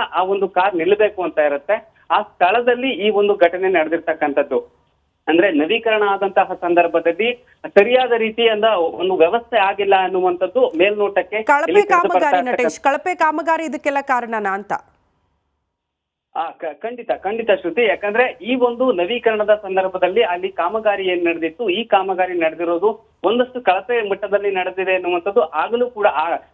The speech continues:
Speaker 1: ಏನು ಆರೋಪ ಕೇಳಿ ಬಂದಿತ್ತು. ಅದಾದ ನಂತರದಲ್ಲಿ ಇದೀಗ ಮೊದಲ ಮಳೆ ಆಗಿರ್ತಕ್ಕಂಥದ್ದು ನವದೆಹಲಿಗೆ. ಈ ಒಂದು ಭಾರಿ ಮಳೆಯಿಂದಾಗಿ ಈ ಒಂದು ಘಟನೆ ನಡೆದಿರ್ತಕ್ಕಂಥದ್ದು. ಇಲ್ಲಿ, ಆ, ಬ-, ಬಹಳ, ಆ, ಪ್ರಮುಖವಾಗಿ ನಾವು ಗಮನಿಸಬೇಕಾಗಿರತಕ್ಕಂಥದ್ದು,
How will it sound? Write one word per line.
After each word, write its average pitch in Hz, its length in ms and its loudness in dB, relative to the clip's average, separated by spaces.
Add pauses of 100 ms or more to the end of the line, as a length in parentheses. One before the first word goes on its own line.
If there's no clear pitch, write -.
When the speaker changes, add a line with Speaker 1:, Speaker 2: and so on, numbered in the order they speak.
(100)
Speaker 1:
ಏನು 190 160 0
ಆರೋಪ 196 420 -2
ಕೇಳಿ 180 320 -2
ಬಂದಿತ್ತು. 165 420 -2
ಅದಾದ 196 420 -2
ನಂತರದಲ್ಲಿ 214 640 -2
ಇದೀಗ 196 240 -2 (460)
ಮೊದಲ 254 260 0 (100)
ಮಳೆ 202 140 0
ಆಗಿರ್ತಕ್ಕಂಥದ್ದು 156 720 -4
ನವದೆಹಲಿಗೆ. 143 840 -2 (120)
ಈ 233 140 0
ಒಂದು 233 300 2
ಭಾರಿ 190 400 -2
ಮಳೆಯಿಂದಾಗಿ 190 720 0
ಈ 202 220 -4
ಒಂದು 202 260 -2
ಘಟನೆ 180 340 -2
ನಡೆದಿರ್ತಕ್ಕಂಥದ್ದು. 147 920 -4
ಇಲ್ಲಿ, 247 400 -4 (160)
ಆ, 165 160 2
ಬ-, 156 520 -2
ಬಹಳ, 214 220 0
ಆ, 156 360 0
ಪ್ರಮುಖವಾಗಿ 214 680 -2
ನಾವು 185 260 -2
ಗಮನಿಸಬೇಕಾಗಿರತಕ್ಕಂಥದ್ದು, 180 1700 -4